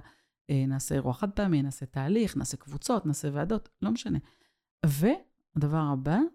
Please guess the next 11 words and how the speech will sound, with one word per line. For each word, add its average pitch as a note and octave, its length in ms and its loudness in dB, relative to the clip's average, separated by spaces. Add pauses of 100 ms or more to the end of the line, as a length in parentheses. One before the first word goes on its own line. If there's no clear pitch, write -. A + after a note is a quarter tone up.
זה D#3+ 120 -4
שלא F#3 280 4
משנה C#4 300 4
מה A3+ 100 2
ההחלטה F3 460 -2
שנקבל, D#3+ 720 0 (560)
אני E3+ 320 6
לא A#3+ 480 4
עומדת F#3+ 340 4
שם F3 140 0
לבד D#3+ 340 2